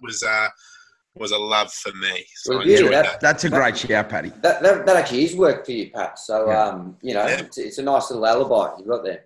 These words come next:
Speaker 1: It is. I, I also, one other thing,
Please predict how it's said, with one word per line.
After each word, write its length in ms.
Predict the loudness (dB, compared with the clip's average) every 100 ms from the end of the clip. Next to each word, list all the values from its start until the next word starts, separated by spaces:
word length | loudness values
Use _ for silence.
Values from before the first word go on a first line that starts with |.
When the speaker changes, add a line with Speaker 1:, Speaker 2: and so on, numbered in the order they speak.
| _ _ _ -12
Speaker 1:
It 100 | -10
is. 360 | -10 -8 -10 _ _ _ _ _ _
I, 60 | -8
I 240 | -2 2
also, 240 | 4 2 0 -4 -6
one 200 | -2 0
other 140 | 0 -2
thing, 420 | -12 -18 -20